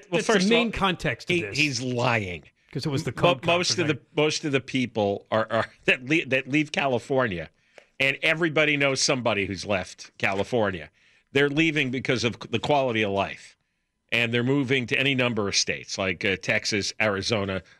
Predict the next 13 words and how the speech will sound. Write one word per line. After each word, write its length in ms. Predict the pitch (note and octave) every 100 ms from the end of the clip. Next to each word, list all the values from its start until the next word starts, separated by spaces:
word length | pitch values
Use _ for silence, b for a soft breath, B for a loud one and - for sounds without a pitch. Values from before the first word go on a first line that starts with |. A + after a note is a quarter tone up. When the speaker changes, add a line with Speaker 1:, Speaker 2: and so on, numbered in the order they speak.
| -
Speaker 1:
Las 220 | A2 -
Vegas. 400 | G#2+ G2 G2+ -
They're 200 | - D3+
not 300 | C#3+ C3+ -
tech, 340 | C3 A#2 _
tech 280 | - A#2 -
workers. 440 | G#2 F#2+ G2+ G2 - B B B
They're 140 | C3+ D3
not 220 | D#3 D3+
Indians 560 | C3+ C3+ B2 B2 A#2+ A2
on 160 | A#2+
a 60 | A2+
visa. 580 | G2 G#2+ G2 F2+ F2+